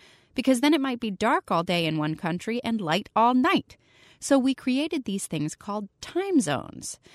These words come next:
That's why when it's six A M here in Vermont, where I am, it's eight P M in Tokyo, Japan.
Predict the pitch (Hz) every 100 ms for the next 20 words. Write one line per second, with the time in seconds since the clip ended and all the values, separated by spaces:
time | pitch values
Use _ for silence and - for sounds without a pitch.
0 | - _ _ - 254 330 - 139 135 202
1 | 202 202 - - - - - - - 302
2 | 262 214 214 202 202 180 165 160 160 247
3 | 233 175 - 180 - 269 294 254 113 170
4 | 208 _ - 214 - _ 311 381 _ -
5 | 151 - 143 - 208 - 151 - 143 156
6 | 165 214 - 330 147 117